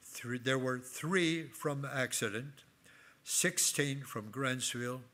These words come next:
twenty-one from Elk Lick Township, six from Summit Township, one from Greenville,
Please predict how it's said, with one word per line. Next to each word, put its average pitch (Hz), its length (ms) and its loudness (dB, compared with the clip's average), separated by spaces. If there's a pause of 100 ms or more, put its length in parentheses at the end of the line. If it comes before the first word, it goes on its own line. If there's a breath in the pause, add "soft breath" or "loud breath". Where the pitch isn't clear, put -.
(400 loud breath)
twenty-one 147 680 2
from 131 260 0
Elk 147 260 0
Lick 127 220 -4
Township, 120 600 -2 (320 loud breath)
six - 420 -2
from 131 200 -4
Summit 139 420 0
Township, 117 680 -2 (420 loud breath)
one 147 240 0
from 135 280 -2
Greenville, 120 680 0